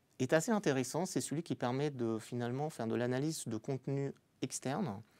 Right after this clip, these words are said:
Pourquoi il est intéressant ? Parce qu'il va vous permettre à vous d'utiliser, de profiter de la puissance de la plateforme à partir d'un document que vous allez soumettre, euh, à l'analyse. Imaginons par exemple que vous souhaitez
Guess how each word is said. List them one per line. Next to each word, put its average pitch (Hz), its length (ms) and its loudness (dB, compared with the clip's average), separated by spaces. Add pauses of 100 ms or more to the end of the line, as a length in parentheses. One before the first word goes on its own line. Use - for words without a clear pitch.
(540)
Pourquoi 185 240 6
il 190 80 6
est 156 140 2
intéressant ? 127 500 0
Parce 139 200 -2
qu'il 131 140 4
va 139 100 4
vous 190 120 2
permettre 147 420 6
à 127 60 2
vous 151 160 2
d'utiliser, 139 640 0
de 131 100 -4 (200)
profiter 165 500 0
de 147 140 2
la 110 120 4
puissance 170 640 0
de 131 60 2
la 120 140 2
plateforme 139 580 0 (400)
à - 80 -6
partir - 300 2
d'un 131 100 4
document 131 340 0
que 151 60 2
vous 120 140 2
allez 120 140 4
soumettre, - 520 -2 (400)
euh, 117 240 -2
à 120 60 0
l'analyse. 113 480 -4 (1300)
Imaginons 151 420 4
par 131 180 2
exemple 160 340 2
que 131 80 0
vous 120 160 0
souhaitez 156 580 0